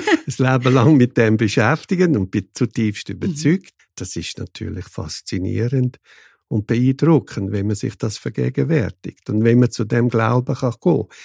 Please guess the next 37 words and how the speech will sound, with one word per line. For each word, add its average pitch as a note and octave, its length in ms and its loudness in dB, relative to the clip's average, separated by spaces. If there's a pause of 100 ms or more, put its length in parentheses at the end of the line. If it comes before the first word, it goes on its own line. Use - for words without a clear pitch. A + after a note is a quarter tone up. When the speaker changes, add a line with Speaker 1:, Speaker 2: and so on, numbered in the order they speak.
(340)
Speaker 1:
Wenn C#3 260 6
man A#2+ 120 6
den A2 180 0
Glauben A2+ 440 0
nicht C3+ 220 2
hat, D3 260 0
dann G#2+ 140 -2
ist - 160 -6
er G#2 100 -4
ein G2+ 100 -4
bloßer F#2+ 520 -4
Mensch A2+ 580 0 (140)
Speaker 2:
Mhm. E3+ 300 -8
Speaker 1:
und G#2 200 -6
dann A#2 120 2
ist G#2+ 160 -2
er G2+ 100 0
eine G2+ 80 -2
historische G#2+ 800 -4
Figur A2+ 600 0 (440)
und A#2 240 -4
dann A#2+ 120 2
kann A#2 260 2
man A2 80 2
sie G#2 200 0
auch F#2+ 200 0
ersetzen G#2+ 760 -2
mit G#2 220 -2
anderen B2+ 720 2
philosophischen C3+ 1300 2 (340)
Theorien, C#3 720 4
Speaker 2:
Mhm. - 20 -4
Speaker 1:
wo A#2 140 2
einem A2+ 220 2
vielleicht A2 340 -2
mehr B2 260 0
ansprechen. B2+ 800 -2